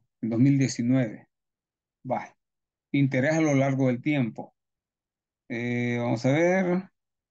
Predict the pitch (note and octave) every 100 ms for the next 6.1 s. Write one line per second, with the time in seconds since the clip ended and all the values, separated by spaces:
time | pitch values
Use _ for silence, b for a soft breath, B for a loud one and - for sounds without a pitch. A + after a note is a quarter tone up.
0 | _ _ _ _ _ _ _ _ _ _
1 | _ _ _ _ _ _ _ _ _ _
2 | _ _ _ _ _ - B2 A#2+ B2 B2+
3 | C3+ C3+ C3 C3+ C#3 C3+ B2 B2+ C3 C3
4 | C3 C3 C3 C3 C#3 C3 D#3 - D#3 D#3
5 | C#3 - B2 C#3 C3 B2 A2+ A#2+ A#2 -
6 | G#2